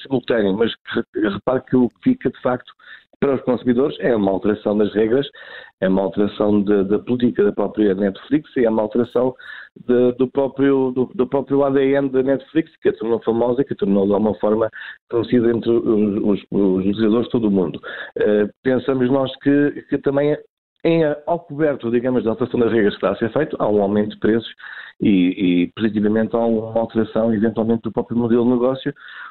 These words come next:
uma vez que a Netflix, que era famosa pelas partilhas e era famosa por um preço baixo, tornou-se, digamos, digamos, uma empresa igual a todas as outras.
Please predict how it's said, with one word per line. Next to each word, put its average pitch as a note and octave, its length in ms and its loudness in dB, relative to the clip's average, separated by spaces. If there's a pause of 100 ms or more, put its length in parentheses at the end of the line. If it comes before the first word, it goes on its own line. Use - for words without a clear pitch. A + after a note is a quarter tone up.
uma G#2 220 2
vez G#2 240 2
que A2+ 360 0
a G2+ 60 0
Netflix, A2 500 -4
que - 100 -2
era G2+ 100 0
famosa A2+ 360 0
pelas G#2 280 -2
partilhas A2 480 0
e G2+ 60 0
era G2+ 100 0
famosa A2 400 -2
por A2+ 180 -6
um G#2 60 -12
preço G#2 280 -2
baixo, B2 220 -2 (500)
tornou-se, A#2+ 400 0
digamos, C3 320 2
digamos, F#2+ 300 0
uma G2+ 140 2
empresa G2 260 2
igual A2+ 280 0 (100)
a - 40 0
todas A#2 300 0
as A2+ 60 -2
outras. D#2+ 260 -4